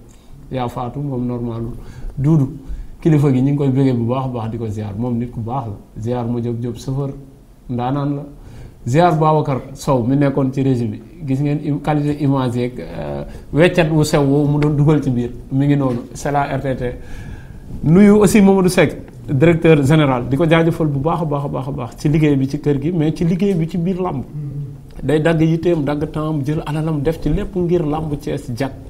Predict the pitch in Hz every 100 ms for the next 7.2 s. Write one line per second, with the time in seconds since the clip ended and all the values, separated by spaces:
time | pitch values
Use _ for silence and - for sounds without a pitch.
0 | - - - - 143 156 170 135 156 147
1 | 135 127 156 139 160 160 143 131 185 -
2 | - 151 135 135 - - - - 135 139
3 | 135 135 139 131 127 208 - - - -
4 | - - 131 135 139 139 131 123 143 135
5 | 127 131 131 123 - 135 127 123 127 120
6 | 127 120 131 135 131 131 127 117 107 117
7 | 127 -